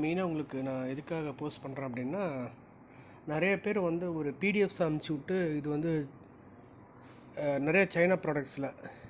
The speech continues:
கேட்டா, சைனா ப்ராடக்ட்ஸ் இல்ல அப்படின்னா, அதை நீங்க வந்து ஏதோ ஒரு ஜெர்மன் ப்ராடக்ட், அந்த ப்ராடக்ட்னு சொல்றீங்க. இதை லேப்டாப்பில் இது பண்ணாங்க, இது தண்ணி,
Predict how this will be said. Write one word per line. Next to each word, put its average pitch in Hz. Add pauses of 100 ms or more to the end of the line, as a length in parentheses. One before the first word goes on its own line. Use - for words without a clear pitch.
(140)
கேட்டா, 175 (100)
சைனா 170
ப்ராடக்ட்ஸ் 151
இல்ல 151
அப்படின்னா, 143
அதை 156
நீங்க 139
வந்து 143
ஏதோ 139
ஒரு 131 (400)
ஜெர்மன் 151
ப்ராடக்ட், 135
அந்த 139
ப்ராடக்ட்னு 135
சொல்றீங்க. 120
இதை 135
லேப்டாப்பில் 139
இது 131
பண்ணாங்க, 131
இது 135
தண்ணி, 131